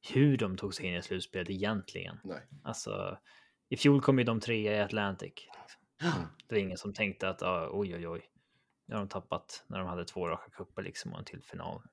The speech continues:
Speaker 1: Men
Speaker 2: Nej.
Speaker 1: s-, gick man till sen. Det
Speaker 2: Mm. Ja, där hade vi några alternativ, men, eh, svårt att inte s-,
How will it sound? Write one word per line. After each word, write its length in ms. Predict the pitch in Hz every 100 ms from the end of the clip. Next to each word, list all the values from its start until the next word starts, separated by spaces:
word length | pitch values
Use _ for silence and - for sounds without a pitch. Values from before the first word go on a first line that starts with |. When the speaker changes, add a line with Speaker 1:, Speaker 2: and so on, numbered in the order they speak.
| _ 196
Speaker 1:
Men 120 | -
Speaker 2:
Nej. 100 | 92
Speaker 1:
s-, 140 | - - - -
gick 280 | - - -
man 80 | -
till 140 | -
sen. 300 | - - - - -
Det 240 | - - - _ _ - - - - - - - _ - - - - _ _ _ _ - - - _ _ _ _ _ _ _ 90
Speaker 2:
Mm. 340 | 87 98 117 - - - _ _ _ _ _ _ _ _ _ -
Ja, 220 | 101 95
där 140 | 110 120
hade 180 | 131 107
vi 80 |
några 200 | 117 127
alternativ, 520 | 117 110 107 104 98 92 104
men, 320 | 101 98 98 98
eh, 460 | 98 98 95 95 90 - _ _ 135 - _ _ _ - -
svårt 320 | - 104 98
att 60 | 101
inte 480 | 101 - 95 95 95
s-, 220 | 87 -